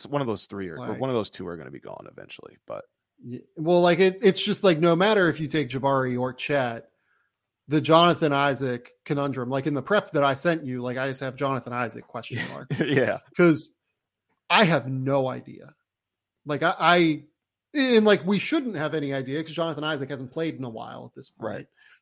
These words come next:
Speaker 2: um, coming off of significant knee injuries. And he is a genuinely, like,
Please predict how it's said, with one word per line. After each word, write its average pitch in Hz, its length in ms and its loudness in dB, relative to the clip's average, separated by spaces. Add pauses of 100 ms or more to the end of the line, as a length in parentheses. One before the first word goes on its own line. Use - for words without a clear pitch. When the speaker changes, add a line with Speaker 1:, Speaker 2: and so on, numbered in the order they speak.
(140)
Speaker 2:
um, 131 340 -4 (220)
coming 160 200 2
off 139 200 0
of 135 80 -12
significant 143 560 -4
knee 131 180 -4
injuries. 123 560 -16 (460)
And 156 280 4
he 180 260 6
is 156 500 8
a 156 80 -2
genuinely, 143 1040 0
like, 135 200 -4